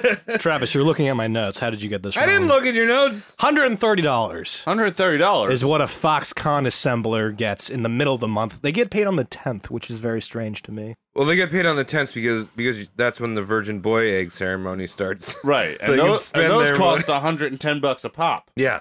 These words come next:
Speaker 2: They cost an egg and a bucket of piss. What are you talking about?
Speaker 1: <laughs> A hundred and thirty dollars. My piss is important.
Speaker 2: And in Foxconn, employees got a meager one thirty a month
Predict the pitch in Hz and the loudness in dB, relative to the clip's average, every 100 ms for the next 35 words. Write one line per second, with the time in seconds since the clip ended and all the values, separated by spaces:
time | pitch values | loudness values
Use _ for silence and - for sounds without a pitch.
0 | - 120 - - 143 147 - - 127 - | -6 -12 -8 -2 0 0 -2 -4 -6 -2
1 | 131 135 120 117 127 113 101 - 131 - | -2 0 -2 -6 -4 -4 -4 -4 -2 0
2 | 120 98 127 113 - - 143 156 165 - | -2 -2 -2 0 0 0 2 2 2 2
3 | - 156 - 208 202 - - - - - | 2 2 2 0 0 -2 -2 -2 -2 -6
4 | - 190 185 196 - - - 202 - 175 | -10 -12 -12 -12 -14 -18 -10 -10 -8 -6
5 | - 269 311 359 285 294 208 277 240 196 | 0 2 4 2 2 2 4 4 4 4
6 | 190 160 110 87 - - _ _ _ _ | 4 2 0 -6 -18 -20 _ _ _ _
7 | _ _ _ _ _ _ _ _ 127 131 | _ _ _ _ _ _ _ _ -4 -4
8 | - 120 98 90 135 139 143 131 202 190 | -4 -8 -8 -8 -2 0 0 0 2 2
9 | - 175 165 160 151 160 - _ _ _ | 0 0 2 2 0 -2 -8 _ _ _
10 | - 135 143 135 131 120 139 127 196 330 | -8 -2 0 2 2 2 0 2 4 4
11 | 320 170 151 131 120 - _ _ 156 147 | 4 4 4 2 0 -8 _ _ -8 -2
12 | 156 180 160 - 165 139 135 131 127 120 | 2 2 2 2 2 4 2 2 0 -2
13 | - | -6